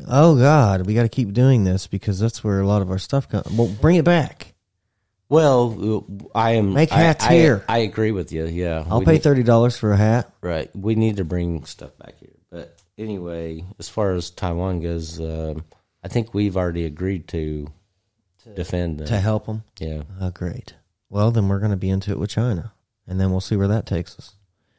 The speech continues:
Speaker 1: Their hyper-, hypersonic nuclear
Speaker 2: Did you
Speaker 1: missile
Speaker 2: know
Speaker 1: will come
Speaker 2: they
Speaker 1: right over here and kick our ass. What's gonna happen?
Speaker 2: Right. Did you know they, um, they flew some planes over there? To, I think I might have talked about it before, but, uh, China flew planes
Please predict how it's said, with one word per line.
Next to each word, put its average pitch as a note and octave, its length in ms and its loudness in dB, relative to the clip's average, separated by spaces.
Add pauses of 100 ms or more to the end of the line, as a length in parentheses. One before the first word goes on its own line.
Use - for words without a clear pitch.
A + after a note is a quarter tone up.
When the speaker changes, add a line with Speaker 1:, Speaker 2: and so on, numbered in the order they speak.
(240)
Speaker 1:
Their F#2 80 -4
hyper-, G2 360 0
hypersonic G#2 720 0
nuclear G2+ 420 0
Speaker 2:
Did F2 40 0
you F2 40 2
Speaker 1:
missile A2+ 200 2
Speaker 2:
know A2 80 4
Speaker 1:
will G#2+ 60 2
come F#2+ 120 2
Speaker 2:
they F2+ 60 2
Speaker 1:
right F#2+ 140 2
over G2 140 0
here G2+ 100 2
and F2 180 -4
kick - 220 -2
our G2 140 0
ass. A2 380 0
What's F#2 200 -12
gonna F#2 140 -2
happen? G2+ 220 -2
Speaker 2:
Right. F2+ 420 -2 (280)
Did G2+ 180 -10
you G#2 100 0
know G2 120 -2
they, F#2 260 -6 (160)
um, D#2+ 420 -10 (500)
they F2 120 -8
flew F#2 480 -8 (340)
some E2+ 220 -12
planes F2+ 580 -8 (340)
over F#2+ 200 -6
there? F#2+ 420 -4 (320)
To, - 140 -10
I G2+ 60 -6
think F#2 220 -8
I E2 60 -6
might D#2 160 -8
have D2 160 -10
talked D2 220 -10
about D#2 260 -6
it - 60 -20 (140)
before, E2 440 -6
but, D#2 240 -8 (640)
uh, E2 200 -12
China E2+ 360 -6
flew E2+ 360 -10
planes E2 640 -8